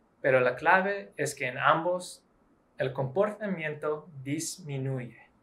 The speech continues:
Los castigos positivos son la adición de eventos o resultados desagradables que conducen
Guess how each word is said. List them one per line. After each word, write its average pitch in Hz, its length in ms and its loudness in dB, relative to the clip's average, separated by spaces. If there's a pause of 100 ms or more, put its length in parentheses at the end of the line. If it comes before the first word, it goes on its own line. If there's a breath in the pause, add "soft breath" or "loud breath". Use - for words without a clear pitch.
(880)
Los 127 200 0
castigos 160 520 0
positivos - 1080 -6 (380 soft breath)
son 170 260 6
la 135 180 6
adición 139 640 2
de 196 120 0
eventos 143 800 0
o 143 140 0
resultados 185 880 -2
desagradables 131 1040 0 (360 soft breath)
que 143 160 0
conducen 185 800 0